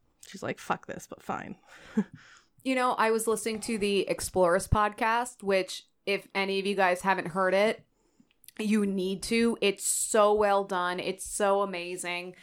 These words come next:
Speaker 2: But they were talking about, um, Clara Barton and how she grew up and she was a big people pleaser. And so she would do all the, like, strenuous manly activities because people were like, "Whoa, look at,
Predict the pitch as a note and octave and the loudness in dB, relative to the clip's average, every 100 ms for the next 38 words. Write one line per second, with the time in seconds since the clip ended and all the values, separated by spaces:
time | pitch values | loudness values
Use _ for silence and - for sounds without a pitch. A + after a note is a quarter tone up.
0 | - - - - A3+ A3+ A3 A3 A3+ G#3+ | -20 -20 -14 -2 2 4 4 2 4 2
1 | G#3+ A3+ G#3+ G3+ F#3+ - F3 F3+ E3+ E3 | 2 0 4 6 6 4 2 2 2 0
2 | D#3+ D#3+ - _ _ _ _ - - A3+ | -4 -10 -16 _ _ _ _ -10 -2 0
3 | A3 G#3 F#3+ F#3 A3 - D3+ C3 _ _ | 2 2 4 4 4 0 -10 -12 _ _
4 | - G#3 G#3+ G#3 G3+ - A#3+ G#3+ G#3+ G3+ | 0 4 6 4 2 0 0 2 2 6
5 | G3 A3 G3+ G#3 F#3+ F#3+ F3+ E3 - F3+ | 6 4 0 -2 -2 0 0 0 -2 0
6 | G3+ G3+ B3 B3 C4+ C#4+ D4 _ _ _ | -2 -2 -2 0 2 2 0 _ _ _
7 | - G3+ G3+ - A3 G3+ G3 G3 G3 - | -2 0 0 0 4 6 8 8 4 -2
8 | _ _ - - A#3 A3 - A3 G#3 G3 | _ _ -10 0 2 2 0 2 6 6
9 | G3 G3+ F#3+ F#3 - - - G3 F#3+ G3 | 6 4 2 2 0 -4 2 2 2 0
10 | F#3+ G3 F#3 F3+ G3 G#3 G#3+ A3 A3 C4 | 0 0 -2 -2 -2 -2 -2 -2 -2 2
11 | A#3+ B3+ C4 B3+ - G#3+ A3 A#3+ A#3+ A#3+ | 2 2 -2 -4 -6 -2 0 0 4 4
12 | A3 G#3+ G#3 A#3+ F#4+ F#4+ D#4+ C4+ D#4+ F4 | 6 4 2 4 6 10 10 8 2 4
13 | D4+ A3+ - | 4 6 2